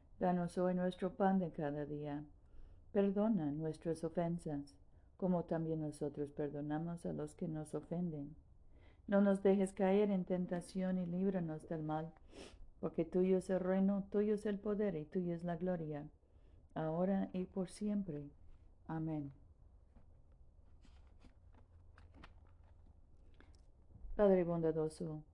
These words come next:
cuyo bendito Hijo Jesucristo descendió del cielo para ser el pan verdadero que da vida al mundo,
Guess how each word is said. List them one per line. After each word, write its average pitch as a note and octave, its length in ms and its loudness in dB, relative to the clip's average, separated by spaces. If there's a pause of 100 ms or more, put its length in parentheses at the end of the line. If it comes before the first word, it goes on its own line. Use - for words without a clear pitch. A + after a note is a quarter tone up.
(240)
cuyo G#3 260 4
bendito F#3 500 2
Hijo F3+ 280 0
Jesucristo F3 800 -2 (420)
descendió F3+ 560 4
del F3 160 4
cielo F#3+ 480 2
para E3 180 0
ser F3+ 240 0
el E3+ 140 2
pan F#3+ 400 6
verdadero F3 720 2
que D#3+ 100 0
da E3+ 200 0
vida F#3+ 340 2
al F#3+ 80 2
mundo, D#3 500 -2